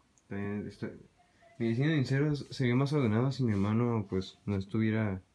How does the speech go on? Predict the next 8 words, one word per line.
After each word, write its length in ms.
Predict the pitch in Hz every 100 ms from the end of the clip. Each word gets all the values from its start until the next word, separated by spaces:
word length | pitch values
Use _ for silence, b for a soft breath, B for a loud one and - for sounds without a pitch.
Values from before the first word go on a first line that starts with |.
| -
en 80 | 95
mi 60 |
cuarto, 340 | 85 104 95 87
porque 400 | 92 85 85 82 87 b b b b b _ 95
yo 100 | 104
le 60 |
digo 340 | 113 110 117 117
que, 460 | 110 98 90 -